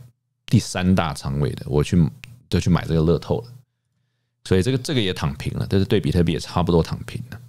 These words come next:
所以如果想要博彩的，可以，可以买一个这，不过它已经跌了很多年了，我们可以从，看从一六年跌到现在了。然后我上一个视频也有说嘛，Zcash 那个 Grayscale 突然加仓了十八percent的仓位，所以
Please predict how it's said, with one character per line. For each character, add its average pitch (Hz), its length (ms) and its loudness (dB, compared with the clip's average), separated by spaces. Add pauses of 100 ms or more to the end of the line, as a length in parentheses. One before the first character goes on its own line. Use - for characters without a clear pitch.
(540)
所 - 160 0
以 87 40 4
如 92 40 6
果 98 80 6
想 82 160 0
要 82 160 2 (680)
博 85 160 2
彩 - 180 -8
的， - 180 -6
可 - 140 -4
以， - 180 0
可 90 100 -2
以 90 60 4
买 76 180 2
一 53 40 -8
个 67 80 -2
这， 73 120 -2
不 73 100 2
过 95 80 4
它 98 120 2
已 85 40 -2
经 87 140 0
跌 69 140 -2
了 76 60 0
很 55 100 0
多 78 200 2
年 - 160 -6
了， 67 60 -6
我 - 40 -4
们 - 80 -2
可 80 80 -2
以 - 20 2
从， 64 320 -4
看 76 220 0
从 71 260 -2 (120)
一 92 80 0
六 95 160 2
年 67 180 -2 (100)
跌 73 120 -2
到 73 100 2
现 76 180 0
在 69 140 -2
了。 - 180 -16 (2250)
然 92 140 2
后 113 100 6
我 95 100 6
上 135 200 0
一 - 20 0
个 117 60 2
视 113 120 -2
频 92 140 2
也 85 80 2
有 69 80 0
说 85 160 0
嘛， 78 80 2
Zcash 90 560 -4 (300)
那 87 100 0
个 76 160 2
Grayscale 82 420 0
突 - 140 -2
然 78 160 0
加 80 220 -4
仓 78 240 0
了 71 80 2
十 - 160 -8
八 73 160 -2
percent 73 340 -6
的 65 80 -4
仓 - 240 -6
位， 69 120 0
所 - 180 -2
以 80 100 0